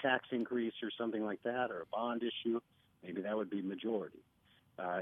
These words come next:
if the issue is something where you're talking about people's fundamental rights, as Proposition eight,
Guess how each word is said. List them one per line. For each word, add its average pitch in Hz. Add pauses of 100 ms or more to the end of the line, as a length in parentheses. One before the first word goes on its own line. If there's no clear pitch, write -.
if 107
the 110
issue 117
is 107 (100)
something 107
where 98
you're 95
talking 107
about 98
people's 98
fundamental 92
rights, 120
as 92 (160)
Proposition 92
eight, 143